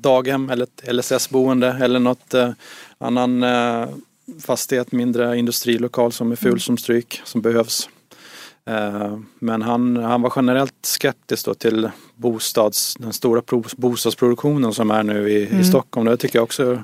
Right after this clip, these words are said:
Speaker 1: intressant, och kanske det mest intressanta jag tar med mig där, att man kanske överbygger nu. Man bygger alltså för de som tjänar väldigt bra. Och man,
Speaker 2: Mm.
Speaker 1: man bygger inte för de som har, eh, sämre ekonomiska möjligheter, utan det ser man ju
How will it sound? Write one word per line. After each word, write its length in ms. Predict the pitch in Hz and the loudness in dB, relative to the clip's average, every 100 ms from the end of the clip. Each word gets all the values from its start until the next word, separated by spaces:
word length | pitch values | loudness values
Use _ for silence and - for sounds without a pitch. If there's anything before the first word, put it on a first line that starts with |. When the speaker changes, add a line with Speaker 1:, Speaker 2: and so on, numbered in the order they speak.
| - - - - _ _ _ _ | -10 -16 -16 -18 _ _ _ _
Speaker 1:
intressant, 540 | - 135 135 131 113 - | -6 -4 -2 -2 -2 -4
och 60 | |
kanske 200 | 120 104 | -6 -4
det 60 | 117 | -2
mest 280 | 123 - 131 | -2 -4 -8
intressanta 440 | - - 117 123 | -8 -6 -4 -2
jag 100 | 123 | -2
tar 80 | 131 | 0
med 180 | 120 117 | 0 0
mig 120 | 110 | 0
där, 160 | 123 110 | 2 2
att 220 | 110 - | 0 -2
man 100 | 120 | -4
kanske 260 | 120 - | -4 -4
överbygger 680 | 123 127 120 113 113 139 135 | 0 2 4 2 2 2 2
nu. 160 | 120 110 | 0 -2
Man 200 | 110 123 | -6 -4
bygger 320 | 117 127 123 127 | 0 2 2 2
alltså 220 | 117 127 | 0 -4
för 140 | - | -4
de 240 | 117 113 113 - - - - - - | -2 -2 -4 -10 -20 -20 -20 -20 -12
som 180 | - | -8
tjänar 420 | 117 127 117 117 113 | -2 -2 0 0 0
väldigt 300 | 110 113 - | 0 -2 0
bra. 340 | 135 104 104 | 2 2 0
Och 60 | 110 120 | -8 -6
man, 20 | |
Speaker 2:
Mm. 180 | 110 - | -2 -2
Speaker 1:
man 380 | 110 110 110 107 | -2 -4 -6 -6
bygger 240 | 113 107 113 | -4 -2 -2
inte 240 | 117 - | -4 -6
för 120 | - | -6
de 140 | 127 113 | -4 -4
som 220 | - 117 | -2 -2
har, 260 | 113 110 110 | 0 -2 -4
eh, 180 | 107 101 | -6 -8
sämre 580 | - 123 117 110 110 101 | -2 0 0 0 -4 -6
ekonomiska 500 | 120 123 120 120 120 | -4 0 2 2 0
möjligheter, 640 | 110 98 101 - 107 107 113 | 0 -2 -4 -4 -6 -6 -8
utan 360 | 107 113 110 107 - - - - | -2 -2 -2 -6 -18 -18 -16 -14
det 100 | - | -10
ser 200 | - 123 | -2 0
man 160 | 123 | 2
ju 60 | 123 | 0